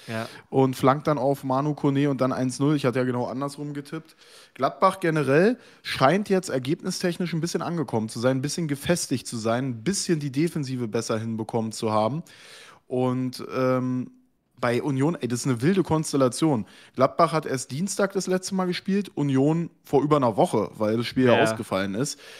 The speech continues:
Speaker 2: Da ist, würde ich schon sagen, dass das Union in die Karten gespielt hat. Die hatten ja dieses wirklich
Speaker 1: Ich
Speaker 2: schlechte
Speaker 1: auch.
Speaker 2: Spiel gegen Braga.
Speaker 1: Ja.
Speaker 2: Und hätten sie jetzt mit dem neuen Trainer gleich irgendwie eine fünf null Abfuhr bekommen gegen Bayern, wäre das, glaub ich, nicht gerade förderlich gewesen. So konnte sich der Trainer anderthalb Wochen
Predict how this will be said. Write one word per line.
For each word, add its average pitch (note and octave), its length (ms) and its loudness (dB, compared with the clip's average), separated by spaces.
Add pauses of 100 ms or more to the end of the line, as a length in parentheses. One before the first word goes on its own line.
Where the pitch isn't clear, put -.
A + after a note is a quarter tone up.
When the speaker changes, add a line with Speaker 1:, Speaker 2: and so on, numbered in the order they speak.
(140)
Speaker 2:
Da A#2+ 120 2
ist, C3 340 -4
würde D#3 200 4
ich E3 200 -6
schon D3+ 280 0
sagen, D#3 340 2
dass C#3 160 0
das D3 140 -2
Union C#3+ 360 0
in C#3+ 80 -4
die B2+ 120 -6
Karten C#3+ 420 2
gespielt A#2+ 380 -4
hat. C#3+ 160 0
Die B2+ 100 2
hatten C3 140 -2
ja C#3 80 0
dieses B2+ 400 -4 (140)
wirklich B2+ 260 -4
Speaker 1:
Ich - 40 -6
Speaker 2:
schlechte B2 340 0
Speaker 1:
auch. C#3 60 -2
Speaker 2:
Spiel C3 280 -2
gegen B2 200 0
Braga. C#3+ 580 4 (200)
Speaker 1:
Ja. A#2 140 -10 (260)
Speaker 2:
Und C3+ 240 2
hätten C#3+ 220 0
sie C#3 100 0
jetzt D3 220 2
mit C#3+ 100 -2
dem C#3 140 2
neuen C#3 200 2
Trainer D3 300 0
gleich C3+ 220 2
irgendwie C#3+ 200 -2
eine C#3+ 120 -2
fünf D3+ 240 -4
null C#3+ 160 2
Abfuhr - 440 2
bekommen B2 360 2
gegen B2 360 0
Bayern, B2+ 520 4
wäre A#2+ 120 2
das, B2+ 140 -2
glaub B2+ 200 4
ich, B2 120 -2
nicht C#3 160 -6
gerade G#2+ 220 0
förderlich G#2+ 420 -2
gewesen. A#2+ 320 -4
So B2 140 -2
konnte C3 280 -4
sich C3 160 -6
der B2+ 140 -2
Trainer C3+ 380 -2
anderthalb C3 420 -2
Wochen C#3+ 320 -4